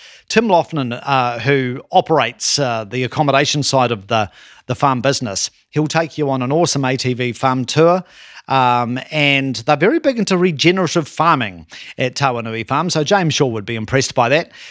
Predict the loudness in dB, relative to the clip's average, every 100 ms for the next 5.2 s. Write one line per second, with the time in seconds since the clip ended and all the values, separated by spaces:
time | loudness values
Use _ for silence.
0 | -4 2 2 2 2 4 2 2 2 2
1 | 0 2 0 0 -4 -4 -4 -2 -4 -4
2 | 2 2 2 0 -2 -2 0 0 0 0
3 | 0 0 -4 0 2 2 -2 -6 -8 _
4 | _ -2 0 0 0 2 2 2 2 2
5 | 0 -4